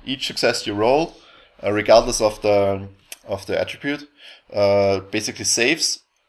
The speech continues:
and makes your subsequent tests easier. It's not easier, actually, because you still need to roll the, the, the suc-, successes,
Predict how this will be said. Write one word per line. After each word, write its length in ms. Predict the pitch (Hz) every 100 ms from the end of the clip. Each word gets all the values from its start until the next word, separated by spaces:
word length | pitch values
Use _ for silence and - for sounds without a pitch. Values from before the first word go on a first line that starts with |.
| _ _
and 260 | 104 104 101
makes 300 | 107 104 -
your 180 | 107 104
subsequent 800 | - 98 - 123 - 110 107 -
tests 420 | 117 101 - - -
easier. 500 | 107 101 101 90 87
It's 200 | 87 -
not 160 | 117
easier, 280 | 110 107 101
actually, 240 | 92 -
because 240 | - - 101
you 60 |
still 240 | 95 - 104
need 180 | 95 92
to 100 | 90
roll 280 | 90 104
the, 280 | 95 90 87 -
the, 160 | 90
the 140 | 87 87
suc-, 360 | - 90 85
successes, 540 | - 98 110 - 104